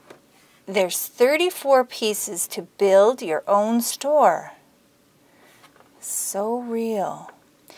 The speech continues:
Includes two wall pieces, one floor. Well, we can read it, but let's open it. Oh, wait,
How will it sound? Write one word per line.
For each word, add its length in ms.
Includes 480
two 460
wall 320
pieces, 1000
one 200
floor. 380
Well, 380
we 140
can 180
read 300
it, 180
but 120
let's 300
open 400
it. 220
Oh, 240
wait, 280